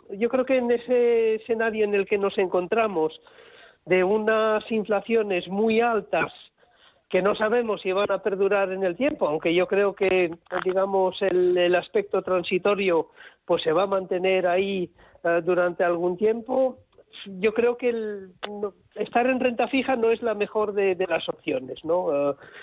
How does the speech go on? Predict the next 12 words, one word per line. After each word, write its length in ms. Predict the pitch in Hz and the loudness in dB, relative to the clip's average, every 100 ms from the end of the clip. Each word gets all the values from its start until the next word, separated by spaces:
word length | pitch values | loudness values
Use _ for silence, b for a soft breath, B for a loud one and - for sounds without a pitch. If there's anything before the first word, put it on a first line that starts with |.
| B B B | B B B
es 180 | 247 220 | 2 2
verdad 320 | 220 208 240 | 0 0 -2
que 120 | 233 | 0
los 200 | 202 185 | -2 -2
bonos 320 | 196 220 208 | -2 0 -2
ligados 460 | 208 202 208 208 208 | 0 0 2 0 0
a 60 | 202 | 2
la 100 | 196 | 2
inflación 520 | 196 196 202 220 196 | 0 -2 0 -2 2
tienen 300 | 202 202 202 | 0 2 2
la 100 | 196 | 2
ventaja 600 | 190 165 185 - 160 | -2 -2 -2 -2 -6